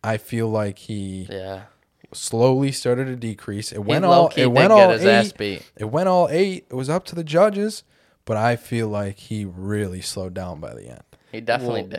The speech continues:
Speaker 2: did. He
Speaker 3: well
Speaker 2: didn't look like he did in the Anderson fight at all.
Speaker 3: But he,
Speaker 1: No.
Speaker 3: but the thing is, he was going so slow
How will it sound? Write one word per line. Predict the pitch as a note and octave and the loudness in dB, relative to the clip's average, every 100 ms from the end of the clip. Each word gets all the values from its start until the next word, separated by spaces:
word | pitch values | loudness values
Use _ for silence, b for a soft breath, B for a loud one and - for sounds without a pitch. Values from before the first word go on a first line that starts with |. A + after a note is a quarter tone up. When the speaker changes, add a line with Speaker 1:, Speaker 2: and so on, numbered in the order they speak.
| - | -10
Speaker 2:
did. | - _ | -12 _
He | B2+ | -6
Speaker 3:
well | B2+ | 0
Speaker 2:
didn't | C3+ F3+ B2 | 2 2 0
look | C3 C3 | -2 -2
like | A#2 G#2+ | -2 -4
he | |
did | G2+ G2 | -4 -4
in | F#2+ | -4
the | F#2 G2+ | -8 -10
Anderson | G2+ G2+ - | -10 -12 -16
fight | - - - | -18 -16 -16
at | F2 | -14
all. | F2 F#2 - | -16 -18 -10
Speaker 3:
But | B2+ C3 | -8 -8
he, | G#2 | -8
Speaker 1:
No. | A2 F2+ | -8 -6
Speaker 3:
but | C#3 | -6
the | C3+ | -6
thing | - D3+ C#3 | -10 -8 -6
is, | C3+ - | -6 -8
he | C#3+ | -10
was | D#3 A2 | -10 -8
going | B2+ C3 G#2+ | -8 -8 -10
so | - - - C3 C3 | -12 -14 -10 -8 -8
slow | A#2 - - A2 A2 G2+ F2+ | -10 -16 -8 -6 -4 -6 -8